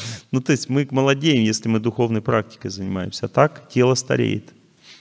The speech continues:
Да, мы молодеем однозначно, если мы идём правильным путём. Но тело стареет.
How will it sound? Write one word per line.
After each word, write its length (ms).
Да, 160
мы 140
молодеем 520
однозначно, 580
если 360
мы 200
идём 260
правильным 420
путём. 380
Но 60
тело 260
стареет. 480